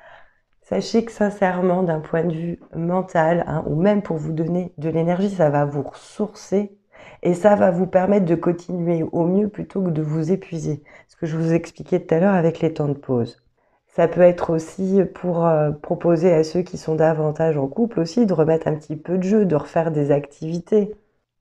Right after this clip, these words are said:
que ce soit culturelles, sportives ou autres. Et puis, voilà, vous allez peut-être aussi, en faisant ce type de sortie, hein, là j'entends davantage pour les célibataires,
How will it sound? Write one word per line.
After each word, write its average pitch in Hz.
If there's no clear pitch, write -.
que 147
ce 143
soit 156
culturelles, 151
sportives 196
ou 139
autres. 220
Et -
puis, 196
voilà, 180
vous 143
allez 143
peut-être 160
aussi, 151
en 175
faisant 175
ce 180
type 175
de 156
sortie, 147
hein, 196
là 156
j'entends 151
davantage 147
pour 156
les 147
célibataires, 151